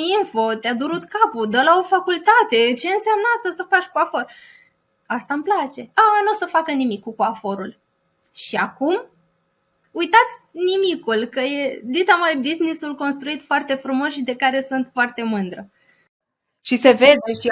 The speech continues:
Speaker 2: apropo de ce spuneai de energie, energia se simte, poate ea nu este tangibilă, dar energia unui om care face ce-i place și căruia i-a dat ecuația business-ului se vede. Hai să ne uităm un pic, am înțeles ce a fost în trecut. Cumva e parcursul firesc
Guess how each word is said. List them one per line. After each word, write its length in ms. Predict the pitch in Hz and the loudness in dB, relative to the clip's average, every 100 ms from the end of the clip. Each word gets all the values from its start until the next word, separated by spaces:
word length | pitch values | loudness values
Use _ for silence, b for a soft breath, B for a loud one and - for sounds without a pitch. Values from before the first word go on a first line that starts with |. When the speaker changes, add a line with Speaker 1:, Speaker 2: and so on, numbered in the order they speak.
| 220 | 4
Speaker 2:
apropo 340 | 226 226 254 | 4 6 8
de 120 | 247 | 8
ce 140 | 247 262 | 4 0
spuneai 440 | 254 240 240 247 | 0 2 4 4
de 80 | 214 | 4
energie, 540 | 208 202 196 190 262 | 2 0 -2 -2 2
energia 440 | 240 214 196 220 254 | 2 2 0 0 0
se 160 | 254 | 0
simte, 420 | 226 247 233 220 | -2 -2 -2 -2
poate 240 | 190 196 202 | 0 0 0
ea 120 | 208 | -2
nu 60 | 226 | -2
este 280 | 247 247 | -4 -2
tangibilă, 720 | 254 233 214 190 220 190 190 247 | 0 2 2 0 -2 0 2 2
dar 160 | 233 220 | 2 0
energia 420 | 202 190 190 320 | -4 -6 -2 0
unui 200 | 269 226 | 0 0
om 160 | 254 | 0
care 200 | 247 202 | 0 -2
face 300 | 190 240 247 | 0 -2 -2
ce-i 240 | 226 208 185 | -6 -6 -6
place 400 | 190 190 180 - | 0 0 0 -8
și 160 | - | -14
căruia 280 | 165 190 226 | -6 -2 0
i-a 220 | 233 214 196 | 2 0 2
dat 320 | 226 - - | 2 2 -12
ecuația 640 | 175 170 196 214 - 160 156 | -16 0 2 2 -2 -10 -8
business-ului 680 | 208 190 160 - 151 170 | -10 -10 -12 -12 -10 -8
se 140 | 214 226 | -4 -4
vede. 400 | 196 202 175 - b b b | 0 -2 -2 -8 b b b
Hai 160 | 311 427 | 0 2
să 60 | 453 | 2
ne 80 | 330 | 2
uităm 300 | 269 254 214 | 2 0 -2
un 100 | 196 | -4
pic, 200 | 190 196 | -6 -4
am 120 | 220 | -2
înțeles 340 | 240 254 269 285 | -2 -2 -4 -4
ce 60 | |
a 40 | 269 | -2
fost 280 | 247 247 | -2 -2
în 100 | 220 | -4
trecut. 400 | 208 180 175 147 | -4 -6 -6 -12
Cumva 320 | - 220 226 285 | -6 0 4 4
e 140 | 262 | 2
parcursul 600 | 262 226 - 320 - 254 | 0 -2 -2 -6 -4 -6
firesc 680 | - 294 220 190 - - | 0 2 2 0 -2 -20